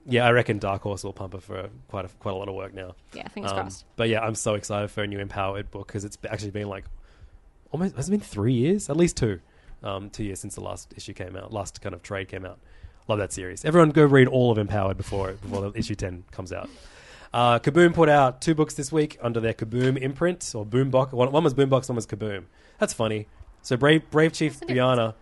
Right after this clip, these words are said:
Speaker 1: Wait, which is the kids one? Is Kaboom kids and Boombox is the young adults? Is that
Speaker 2: That's how I would see it, but I don't know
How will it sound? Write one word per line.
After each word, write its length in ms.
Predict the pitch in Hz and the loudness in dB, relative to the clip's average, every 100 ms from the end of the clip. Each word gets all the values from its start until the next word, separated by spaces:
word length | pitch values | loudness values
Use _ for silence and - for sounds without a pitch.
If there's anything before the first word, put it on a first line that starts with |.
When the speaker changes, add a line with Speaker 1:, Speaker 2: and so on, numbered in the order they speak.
| - | -6
Speaker 1:
Wait, 100 | 131 | 2
which 140 | 185 254 | 4 4
is 100 | 202 | 2
the 100 | 185 | 2
kids 360 | 131 160 143 120 | 2 -2 0 -6
one? 240 | 85 82 - - - - _ _ - - | -10 -14 -20 -20 -20 -20 _ _ -18 -8
Is 140 | 135 | -2
Kaboom 480 | 160 143 151 160 165 | 0 6 6 6 4
kids 440 | - 139 131 127 | 2 2 2 -4
and 260 | - 110 104 | -6 -8 -2
Boombox 480 | 123 123 120 120 - | 0 2 2 -2 -2
is 160 | 110 104 | -8 -6
the 300 | 104 98 104 127 | -6 -6 -10 -10
young 260 | 104 113 | -4 -2
adults? 520 | 107 104 165 - - 135 | -2 -4 -8 -8 -10 -10
Is 80 | |
that 100 | 131 | -4
Speaker 2:
That's 180 | 403 539 | -2 -2
how 200 | - 466 - | -2 -4 -2
I 240 | 226 233 | -4 -2
would 260 | 233 214 202 | -4 -6 -8
see 260 | - 233 | -10 -8
it, 140 | 294 - | -8 -10
but 100 | 170 | -12
I 80 | 165 | -12
don't 220 | 156 | -12
know 60 | 143 | -16